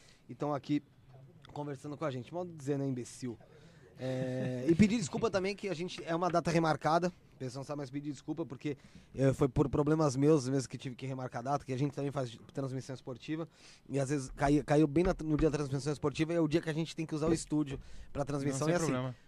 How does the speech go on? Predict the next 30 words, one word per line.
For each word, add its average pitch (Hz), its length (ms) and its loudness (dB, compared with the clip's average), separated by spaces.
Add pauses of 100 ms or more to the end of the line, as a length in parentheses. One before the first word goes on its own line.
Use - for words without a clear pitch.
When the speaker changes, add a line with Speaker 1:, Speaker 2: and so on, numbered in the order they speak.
(160)
Speaker 1:
o 147 140 -2
estúdio 180 600 0 (100)
existe 147 380 0
por 147 100 -4
conta 143 220 -4
da 156 80 6
transmissão. 156 560 2
Speaker 2:
Não, 143 200 0
claro. 131 200 2
Speaker 1:
Então, 175 140 6
assim, 160 200 0
se 147 140 0
eu 196 60 4
não 190 100 0
faço 185 220 2
a - 20 -6
transmissão, 185 680 0 (160)
<laughs> 214 200 -2
eu 254 80 12
não 240 60 12 (100)
faço 196 220 6
o 185 40 2
programa. 165 440 4 (400)
E 151 100 4
agradecer 160 440 4
vocês 151 280 2
por 139 120 -6
terem 147 180 0
compreendido 135 680 2
mesmo. 135 360 2